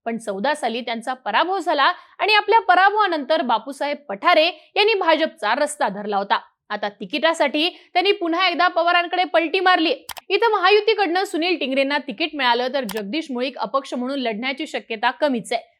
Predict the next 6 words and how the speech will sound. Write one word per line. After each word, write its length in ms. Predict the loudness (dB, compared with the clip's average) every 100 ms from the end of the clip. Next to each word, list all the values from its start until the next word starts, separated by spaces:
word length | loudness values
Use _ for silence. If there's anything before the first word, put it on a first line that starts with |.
| _
कारण 220 | -6 -6 -6
वडगाव 320 | -6 -2 -2 -2
शहरीत 280 | -4 -4 -8
मुळीकांच्या 520 | -8 -6 -8 -8 -10
वैयक्तिक 600 | -10 -4 -2 0 -4 0
ताकदीपेक्षा 680 | 0 0 -4 -4 -4 0 0